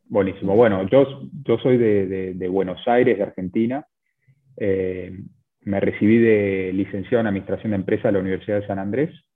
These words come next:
y apenas terminé la universidad me fui a vivir a, al exterior, a Chile, por,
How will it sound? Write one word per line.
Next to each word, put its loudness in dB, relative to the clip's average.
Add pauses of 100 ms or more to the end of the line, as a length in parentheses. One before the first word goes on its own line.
(800)
y 4
apenas 2
terminé -2
la -4
universidad -2 (160)
me -8 (100)
fui 4
a 0
vivir -2
a, -8
al -10
exterior, 0
a 0
Chile, 0 (360)
por, -8